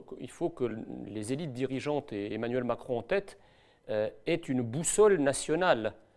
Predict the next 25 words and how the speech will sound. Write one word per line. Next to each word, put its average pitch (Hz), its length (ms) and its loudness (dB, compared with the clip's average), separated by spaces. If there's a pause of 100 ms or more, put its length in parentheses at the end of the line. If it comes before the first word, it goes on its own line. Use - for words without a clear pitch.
(180)
Or, 156 200 10
le 143 100 8
mot 156 180 6
national 160 800 4
est 135 100 0
devenu 147 360 0
pour 127 160 -2
nos 127 80 2
élites 127 300 -2
dirigeantes 131 520 0
un 127 120 0
gros 127 240 4
mot. 170 200 4
Donc, 127 120 0
si - 80 -4
vous 147 60 2
ne 135 60 2
savez 156 160 2
pas 220 140 -2
ce - 80 -4
qu'est - 180 4
le 139 120 4
national, 143 680 2 (320)
il - 60 -20
faudra, 135 220 2